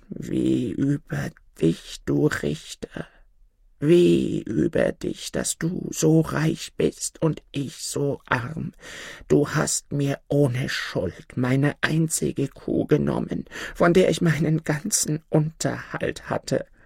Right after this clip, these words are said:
und die mich ernährte. Weh über dich, der du sie genommen hast, ohn Barmherzigkeit. Ich flehe, ich schreie zu Gott, dass er mir die Bitte gewähre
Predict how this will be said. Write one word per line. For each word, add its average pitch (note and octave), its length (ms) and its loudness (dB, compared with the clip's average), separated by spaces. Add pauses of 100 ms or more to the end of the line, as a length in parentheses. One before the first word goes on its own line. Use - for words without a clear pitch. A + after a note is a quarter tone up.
und D#3 260 4
die C3+ 120 0
mich B2 260 -4
ernährte. C3 840 -4 (300)
Weh D#3+ 460 4
über C#3 320 -2 (180)
dich, - 380 -12 (380)
der C#3+ 140 2
du D#3 200 6
sie D3 240 0
genommen B2 600 -2
hast, - 320 -4
ohn D#3 400 8
Barmherzigkeit. - 1400 -6 (560)
Ich - 220 -8
flehe, C#3+ 580 -8 (540)
ich D3 240 -2
schreie D3 640 0
zu - 240 -6 (100)
Gott, - 480 -6
dass - 180 -2
er E3 160 0
mir D#3+ 200 -2
die D#3+ 120 -2
Bitte D#3 320 -4
gewähre D#3 640 0